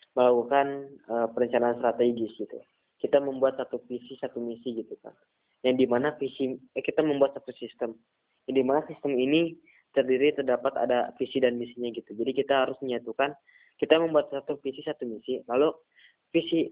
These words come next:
misi kita itu disebarkan kepada anggota-anggota kita agar semua anggota-anggota kita itu paham apa yang kita inginkan dalam kemajuan organisasi ini gitu. Karena, eh, organisasi atau perusahaan itu tidak bisa berjalan hanya oleh seorang saja gitu.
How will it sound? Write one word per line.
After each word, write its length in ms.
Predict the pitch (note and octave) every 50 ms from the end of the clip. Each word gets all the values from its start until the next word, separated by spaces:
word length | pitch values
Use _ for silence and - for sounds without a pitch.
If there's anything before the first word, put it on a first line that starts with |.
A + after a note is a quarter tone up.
| C3
misi 160 | C#3+ C#3 C#3 C#3
kita 240 | C#3 - C3 B2
itu 240 | A#2+ A#2+ B2 B2 D#3
disebarkan 480 | D3+ D3 - - B2+ A#2+ A#2+ - C#3+ D3 C#3+
kepada 240 | - - A#2+ A#2+ A#2
anggota-anggota 640 | A2+ A2+ A#2 A#2 - A2 A2 A2+ A2+ A2+ - A2 G#2+
kita 320 | - A2 - - C#3 C3+ - - _ -
agar 320 | B2 B2 C3+ C#3 C#3+ C#3 - -
semua 240 | C3+ C3 B2 A#2
anggota-anggota 560 | A#2+ A#2+ A#2 - G2+ G#2+ A2+ A#2 A#2+ A#2 A2 G#2+
kita 160 | A#2 A#2 A#2
itu 160 | A#2 A#2 D3+ C#3 -
paham 320 | A#2+ A2+ - - C#3 C#3 A2 A2
apa 240 | A2+ - C3+ C#3
yang 160 | C#3 C3 C3 C3 C3+ _ _ _ _ _ _ _ _ _ _ _ _ _ _ -
kita 240 | C#3 C#3 C#3 C3+
inginkan 480 | C#3 C3+ C3 C3 C3 C3+ C3 C#3+ C#3 C#3
dalam 400 | B2 A#2+ A#2+ A#2+ B2 B2+ B2+ C3 - _ _ _
kemajuan 520 | - B2+ A#2+ A#2+ A#2+ C3+ C#3 C#3 C3+ C3
organisasi 440 | B2+ B2 A#2 A#2+ A#2 A#2+ A2 - - A2
ini 240 | A2 A2 A2+ A2 G#2+
gitu. 240 | A2 - G#2 G#2+ - _ _ _ _ _ _ _ _ _ _
Karena, 280 | C3 C3 C#3+ E3+ F3+ - - - _ _ _ _ _ _ _ _ _ _ _ _ - B2
eh, 240 | B2+ B2+ B2+ B2+ - C3+
organisasi 560 | C3+ C3 C#3 C3+ C3+ C3 C#3 C3+ - - D#3+
atau 200 | C#3 C3+ - C#3
perusahaan 360 | - - C3+ B2+ C#3 C#3 C3+
itu 120 | C#3 C#3 - -
tidak 240 | E3 D3+ C#3+ C3+
bisa 160 | C3+ C3 D3 C3
berjalan 640 | B2 B2 A#2 A#2+ A#2+ A#2 B2 C3+ D3+ E3 E3 D#3+ - _ _ _ _ _ _ _ _ _ _ -
hanya 240 | C3+ C3+ C#3+ D#3 D3
oleh 160 | C#3+ C#3 D3
seorang 400 | - C#3+ - A#2+ C3+ C#3 C3+ C3 -
saja 240 | C#3 C#3+ D3 D3 C#3+
gitu. 320 | C3+ B2 A#2+ - _ A2